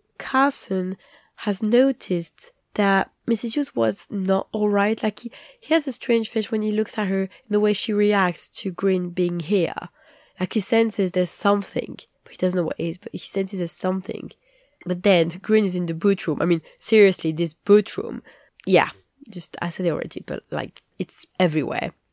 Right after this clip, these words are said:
And Missus goes in it because she wants to speak to him. And she's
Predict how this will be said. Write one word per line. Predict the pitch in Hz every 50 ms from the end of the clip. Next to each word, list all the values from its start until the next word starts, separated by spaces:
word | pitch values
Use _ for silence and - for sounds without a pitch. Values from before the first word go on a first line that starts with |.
| _ _ _ -
And | 214 208
Missus | 214 - 285 254 - - - - _ _ _ - -
goes | - 220 220 214 -
in | - -
it | - -
because | - 160 - 180 165
she | - - -
wants | 180 175 165 - -
to | - - 175 160 156 160 - - _ _ _ _ -
speak | - - - - 185 - -
to | - - 160
him. | - - - - - - _ _ _ _
And | 214 220 220 226 226
she's | - - - 254 262 277 285 254